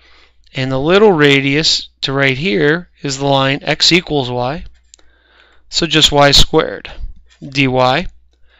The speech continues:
This simplifies quite nicely for us. This is solving for the volume.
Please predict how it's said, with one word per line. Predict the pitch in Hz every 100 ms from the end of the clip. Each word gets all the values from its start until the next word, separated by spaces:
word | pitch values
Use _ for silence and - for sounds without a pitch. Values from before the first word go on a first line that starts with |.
| _ - - -
This | 170
simplifies | - 160 151 156 139
quite | - 165 151
nicely | 151 156 156 147 135
for | - 135 135
us. | 160 - - - - - -
This | 147 -
is | 131
solving | - 135 131 131
for | - 135 135
the | 131
volume. | 127 139 135 139 196